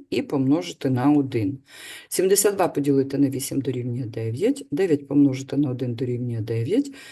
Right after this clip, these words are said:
Сімдесят два відняти дев'ять дорівнює шістдесят три. І відняти дев'ять. Дев'ять ми знайшли першою дією. Відняти сімдесят два поділене на вісім і помножити на один.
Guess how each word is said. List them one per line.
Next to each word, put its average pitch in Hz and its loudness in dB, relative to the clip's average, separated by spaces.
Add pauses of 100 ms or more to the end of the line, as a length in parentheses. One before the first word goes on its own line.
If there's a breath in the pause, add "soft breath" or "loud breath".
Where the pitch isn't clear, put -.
Сімдесят 165 2
два 151 4
відняти 120 0
дев'ять 285 2
дорівнює 185 -4
шістдесят - -4
три. 113 -2 (600 loud breath)
І 349 10
відняти 170 4
дев'ять. 127 0 (220)
Дев'ять 320 2
ми 143 2
знайшли 139 2
першою 151 0
дією. 117 -6
Відняти 190 4 (400 loud breath)
сімдесят 165 0
два 143 0
поділене 120 -4
на 113 -4
вісім 302 0
і 143 2
помножити 127 -6
на 123 -2
один. 123 -6